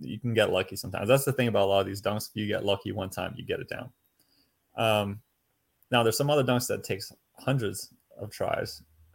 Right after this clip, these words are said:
Um, those are obviously much tougher. But in the way to, to make those dunks is really, it depends. There's one way to do it where you just combine a bunch of dunks together, right? So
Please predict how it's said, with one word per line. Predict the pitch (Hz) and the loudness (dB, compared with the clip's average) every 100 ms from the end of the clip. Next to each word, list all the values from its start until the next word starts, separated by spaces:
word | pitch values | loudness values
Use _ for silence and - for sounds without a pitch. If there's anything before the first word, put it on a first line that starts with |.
| - | -12
Um, | - - - - - - - - - - - - _ | -8 -8 -10 -12 -16 -20 -20 -20 -20 -20 -20 -20 _
those | - 98 95 | -6 -2 -2
are | |
obviously | 90 - | -2 -4
much | 98 92 | -6 -6
tougher. | - 104 95 101 - _ _ _ _ _ _ - | -2 -2 0 -4 -6 _ _ _ _ _ _ -2
But | 117 | 0
in | 120 | 2
the | 120 | 4
way | 123 127 | 6 4
to, | 135 - 107 98 | 4 4 2 2
to | 95 | -4
make | 92 95 131 | -4 -4 -2
those | 147 147 143 | -2 -2 -2
dunks | 151 143 | -2 -2
is | 101 - | -8 -6
really, | 107 113 113 107 104 113 - - - - - - | -4 -2 -2 -4 -6 -8 -14 -16 -14 -14 -10 -2
it | |
depends. | 135 139 104 95 | -2 2 0 0
There's | 104 - | -4 0
one | 123 139 | 0 4
way | 131 | 4
to | 123 | 2
do | 113 113 | 4 2
it | |
where | 104 104 | 4 2
you | 101 | 2
just | 101 - | -4 -6
combine | 101 90 98 98 | -6 -4 -4 -4
a | 98 | -2
bunch | 98 - | -4 -4
of | |
dunks | 92 95 | -6 -6
together, | - 90 95 120 139 _ _ _ - - | -6 -4 -2 -2 -4 _ _ _ -12 2
right? | 101 - | 4 4
So | - 101 98 190 | 2 4 4 2